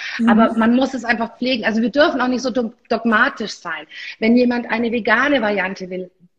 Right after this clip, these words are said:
Speaker 2: sei ihm herzlich gegönnt. Wenn jemand einen Rindsledergürtel will aus Viechtag, bin ich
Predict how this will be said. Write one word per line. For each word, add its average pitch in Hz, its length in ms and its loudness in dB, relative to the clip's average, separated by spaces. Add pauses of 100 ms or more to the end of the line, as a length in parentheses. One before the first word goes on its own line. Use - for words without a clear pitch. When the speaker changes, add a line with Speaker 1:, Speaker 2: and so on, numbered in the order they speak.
(160)
Speaker 2:
sei 220 280 -2
ihm 269 180 0
herzlich 269 720 -2
gegönnt. 240 500 0 (280)
Wenn 226 140 2
jemand 247 380 0
einen 214 220 6
Rindsledergürtel 240 960 0
will 196 140 -2
aus 190 240 -6
Viechtag, 202 560 -8 (160)
bin 233 180 -6
ich - 160 -10